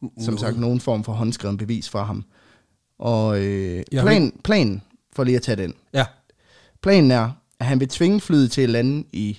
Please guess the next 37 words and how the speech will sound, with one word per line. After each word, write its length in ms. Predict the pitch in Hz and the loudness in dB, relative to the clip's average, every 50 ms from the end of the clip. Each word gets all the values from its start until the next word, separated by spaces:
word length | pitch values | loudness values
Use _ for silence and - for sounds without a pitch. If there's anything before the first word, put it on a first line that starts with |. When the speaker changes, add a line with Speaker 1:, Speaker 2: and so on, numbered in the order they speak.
| - - | -8 -8
Speaker 1:
den 100 | 107 117 | -6 -4
nærmeste 360 | 117 117 113 117 110 - 110 | -2 -2 -2 -4 -4 -4 -4
lufthavn. 540 | 104 123 170 175 - - 127 120 110 107 101 - _ _ - | 0 0 0 -2 -2 -4 -2 -2 0 -2 -4 -8 _ _ -12
Speaker 2:
Ja, 80 | 131 | -10
tak. 220 | 113 123 139 147 143 _ _ | -6 -6 -6 -6 -8 _ _
Speaker 1:
Så 160 | - - 170 | -2 0 0
skal 160 | 156 - 156 139 | 0 2 -2 -2
flyet 280 | - 160 156 143 120 | 2 2 2 2 2
fyldes 300 | - - 117 113 110 - | 0 -2 -2 -2 -2 -2
op, 220 | 117 151 190 - - _ _ - | -2 -4 -4 -6 -10 _ _ -6
og 80 | - | -4
han 80 | 127 127 | -2 -2
vil 80 | 123 113 | -2 0
få 80 | - 135 | 0 0
udleveret 360 | 135 139 135 127 120 110 - | 2 2 2 2 0 0 0
de 120 | 113 107 | -2 -4
her 60 | 113 | -4
penge 380 | - - 123 131 147 170 175 165 - | -4 -2 -4 -2 -2 -4 -6 -6 -8
og 180 | - 98 98 107 - | -10 -10 -10 -12 -10
faldskærm 640 | - - 120 - - - 120 113 110 113 120 151 - - | -6 -4 -4 -4 -4 -4 -2 -2 -2 -2 -4 -8 -10 -8
og 320 | - 117 107 95 87 92 107 _ _ _ | -6 -6 -4 -4 -6 -8 -10 _ _ _
skidt 280 | - - - 135 123 135 | -18 -8 -4 -2 0 0
og 60 | 135 | 2
lort, 260 | 135 131 127 117 - | 2 2 0 -2 -2
som 80 | 117 113 | -4 -4
han 100 | 110 107 | -4 -4
har 60 | 104 | -2
bed-, 240 | 127 131 131 120 - _ - | -2 -2 -2 -2 -4 _ -4
bedt 180 | 151 147 120 | -2 0 0
om 120 | 113 113 - | 0 0 -2
i 160 | - 110 107 107 | -2 -2 -2 0
en 260 | 110 113 113 110 - - | 0 0 0 0 -2 -4
negotiable 640 | 117 113 - 131 135 127 - 117 101 110 107 110 | -6 -2 0 0 -2 0 -2 -4 -4 -2 -4 -2
American 420 | 107 110 117 120 123 123 - 120 | -2 0 0 0 -2 -2 -4 -6
currency. 400 | 113 - 127 127 135 135 127 - 120 110 _ _ - | -6 -4 -2 -2 -2 -2 -4 -4 -8 -10 _ _ -12
Speaker 2:
Ja, 60 | 139 | -12
tak. 220 | 113 - 139 131 | -8 -6 -6 -8